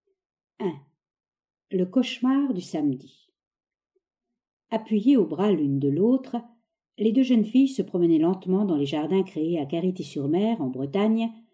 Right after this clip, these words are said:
par le fameux naturaliste Antoine Pagano. Lorsqu'elles furent arrivées à l'extrémité d'une majestueuse allée de rhododendrons,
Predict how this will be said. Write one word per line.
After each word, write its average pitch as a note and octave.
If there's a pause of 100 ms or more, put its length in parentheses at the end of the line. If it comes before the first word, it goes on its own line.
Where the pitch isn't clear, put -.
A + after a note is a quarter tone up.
(260)
par D#3+
le E3+
fameux A#3+
naturaliste F3+
Antoine D3
Pagano. C3+ (1600)
Lorsqu'elles D#3+
furent C4+
arrivées F3+
à -
l'extrémité D#3+
d'une C#3+
majestueuse F3+
allée F3
de D3
rhododendrons, C3